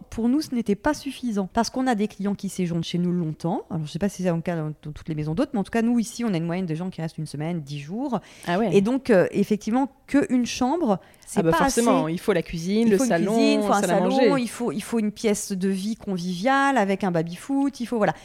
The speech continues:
Speaker 2: C'est
Speaker 1: Et
Speaker 2: clair.
Speaker 1: donc, euh, moi, je serais, je me sentirais encore plus à l'aise de proposer ça à nos clients et d'être vraiment en adéquation avec, euh, le projet qu'on a de maison d'hôtes.
Speaker 2: Et selon vous, comment on construit un chez-soi ? Maison d'hôte ou pas ?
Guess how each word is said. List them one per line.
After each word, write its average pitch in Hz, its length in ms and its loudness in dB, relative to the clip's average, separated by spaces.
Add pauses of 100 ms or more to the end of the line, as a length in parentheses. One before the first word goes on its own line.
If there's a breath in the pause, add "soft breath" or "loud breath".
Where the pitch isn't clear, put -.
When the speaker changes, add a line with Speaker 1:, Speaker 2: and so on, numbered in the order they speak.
(160 loud breath)
Speaker 2:
C'est - 140 -6
Speaker 1:
Et 226 40 4
Speaker 2:
clair. 233 120 4
Speaker 1:
donc, - 160 0
euh, 202 160 2
moi, 262 200 2
je - 60 -2
serais, - 260 -2
je 196 100 -2
me 233 80 0
sentirais 233 460 -4
encore 226 260 -6
plus 294 280 -4
à 262 60 4
l'aise 269 220 0
de 240 60 -2
proposer 220 400 -2
ça 240 140 -2
à 233 40 0
nos 233 120 0
clients 247 340 -2
et 247 60 0
d'être 208 240 -2
vraiment 226 260 2
en 254 100 2
adéquation 220 500 2
avec, 240 200 0
euh, 208 140 8
le 202 100 4
projet 208 360 0
qu'on 190 180 -2
a 196 80 2
de 196 60 0
maison 180 200 0
d'hôtes. 160 300 -4 (680 loud breath)
Speaker 2:
Et 175 100 0
selon 247 300 6
vous, 185 200 -2
comment 233 300 4
on 180 40 0
construit 175 420 -4
un 165 60 -4
chez-soi ? 170 380 -6 (520)
Maison 190 260 4
d'hôte 226 220 -2
ou 196 40 -10
pas ? - 320 -8